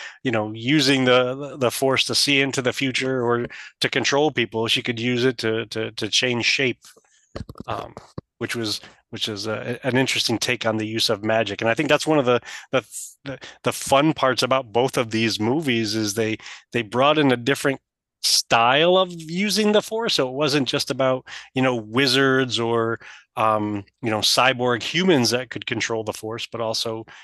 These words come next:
you know, witches and, and, and so on. So magic has, has shown up at various places throughout, uh, the Star Wars timeline, from,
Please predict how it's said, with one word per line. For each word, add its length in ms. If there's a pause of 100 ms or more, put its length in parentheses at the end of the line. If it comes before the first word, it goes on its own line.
(160)
you 100
know, 260 (160)
witches 460
and, 220
and, 260
and 160
so 200
on. 160
So 120
magic 640 (240)
has, 240 (140)
has 160
shown 380
up 160
at 140
various 500
places 600
throughout, 400 (120)
uh, 120
the 100
Star 260
Wars 200
timeline, 520 (280)
from, 460